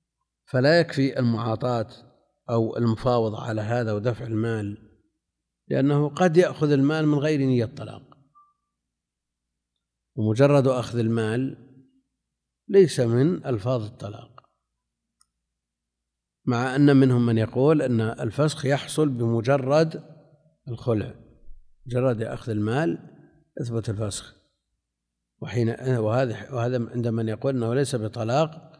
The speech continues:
وأن تستبرئ بحيضة واحدة، لكن جاء الطلاق، جاء لفظ الطلاق في أكثر من نص في، من نصوص الخلع، فالأكثر على أنه طلاق وعلى أن عدة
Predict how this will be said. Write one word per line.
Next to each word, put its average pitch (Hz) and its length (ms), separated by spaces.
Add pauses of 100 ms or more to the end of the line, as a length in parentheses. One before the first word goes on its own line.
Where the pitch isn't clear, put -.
(280)
وأن 113 320
تستبرئ 123 840
بحيضة 110 560
واحدة، - 380 (1080)
لكن 127 400
جاء 139 280
الطلاق، 117 520
جاء 135 260
لفظ 107 220
الطلاق 120 600 (520)
في - 280
أكثر 143 320
من 113 240
نص 139 300
في، 107 200
من 110 220
نصوص 117 340
الخلع، 98 380 (1160)
فالأكثر 120 680
على 127 220
أنه 117 280
طلاق 147 580 (520)
وعلى 120 400
أن 117 140
عدة 113 380